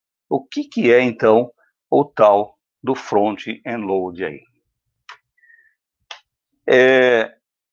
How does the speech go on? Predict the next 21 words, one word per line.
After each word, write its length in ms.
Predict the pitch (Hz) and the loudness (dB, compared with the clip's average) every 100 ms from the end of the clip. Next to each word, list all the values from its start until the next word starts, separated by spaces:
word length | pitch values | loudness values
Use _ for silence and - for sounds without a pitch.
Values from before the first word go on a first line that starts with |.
| _ _ _ _ _ _ _ _ _ _ _ | _ _ _ _ _ _ _ _ _ _ _
toda 300 | 240 254 165 | 0 2 2
vez 420 | 110 120 127 - - | 2 0 -2 -10 -12
que 80 | - | -8
a 60 | 110 | -6
gente 220 | 127 - | -8 -14
procurou 460 | - 120 - 113 120 | -14 -14 -8 -6 -4
uma 180 | 117 | -4
tradução 680 | - - 127 110 - - 107 | -6 -6 -6 -6 -10 -8 -8
por 200 | - 104 - _ - | -8 -14 -14 _ -20
front-end 640 | - 160 190 226 127 110 | -4 -2 -2 -6 -6 -4
loading, 560 | 104 110 123 123 135 135 _ _ _ _ _ - _ _ | 2 2 2 -4 -8 -10 _ _ _ _ _ -20 _ _
é, 440 | 113 110 110 113 - _ _ - | 0 2 4 2 -2 _ _ -6
não 220 | 123 147 | 0 0
tem 140 | 147 | 0
resposta. 640 | 127 151 - 107 82 - - _ _ | -2 -4 -2 -2 -2 -8 -20 _ _
O 20 | - | -14
pessoal 300 | 98 113 120 | -6 -4 -2
não 140 | 131 | -4
conseguia, 800 | 131 139 - 139 113 113 120 135 | -6 -8 -8 -10 -4 -2 0 -2
não 220 | 120 127 | -2 -4
traz, 540 | 110 101 104 117 123 | -4 0 2 2 -2